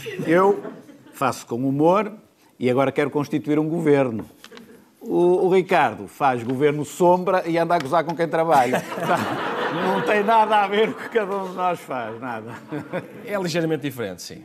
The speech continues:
Speaker 2: Isto, apesar de tudo, a minha, digamos, a minha atividade tem menos responsabilidade. Ahm,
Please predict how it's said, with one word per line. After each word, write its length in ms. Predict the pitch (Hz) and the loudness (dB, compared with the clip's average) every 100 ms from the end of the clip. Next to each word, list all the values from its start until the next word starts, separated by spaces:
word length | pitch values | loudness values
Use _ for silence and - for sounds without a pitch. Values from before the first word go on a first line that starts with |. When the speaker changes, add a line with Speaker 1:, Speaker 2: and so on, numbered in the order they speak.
| - - | -16 -10
Speaker 2:
Isto, 340 | 117 - 123 127 | -10 -10 -6 -4
apesar 300 | 120 - 131 | -4 -4 -4
de 100 | - | -4
tudo, 280 | 135 123 | -8 -4
a 20 | 120 | -4
minha, 380 | 127 123 113 | -2 -4 -4
digamos, 320 | 104 120 110 117 | -6 -4 -4 -4
a 20 | |
minha 160 | 123 | -4
atividade 460 | 117 - 110 113 110 | -4 -4 -2 -2 -2
tem 320 | 113 110 104 - - - - | -6 -6 -8 -14 -20 -20 -12
menos 300 | 117 117 117 | -4 -2 -2
responsabilidade. 680 | - - 123 104 98 73 64 - - - - - - | -6 -8 -8 -6 -6 -8 -10 -14 -18 -18 -20 -18 -2
Ahm, 500 | 160 165 160 156 156 | 2 4 2 0 -6